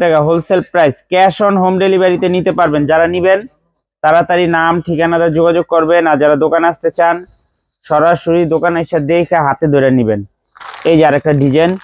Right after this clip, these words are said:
এই ডিজাইনটারও তিনটা কালার, এই ডিজাইনটারও তিনটা কালার, তিনোটা কালার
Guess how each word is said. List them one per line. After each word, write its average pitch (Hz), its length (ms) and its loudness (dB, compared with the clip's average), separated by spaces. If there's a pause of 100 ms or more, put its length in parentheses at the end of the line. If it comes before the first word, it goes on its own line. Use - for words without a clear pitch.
(600)
এই 180 120 4
ডিজাইনটারও 196 500 2
তিনটা 190 280 0 (100)
কালার, 123 300 0
এই 165 140 0
ডিজাইনটারও 180 520 0
তিনটা 185 260 0 (100)
কালার, 170 300 2
তিনোটা 190 340 0
কালার 175 220 2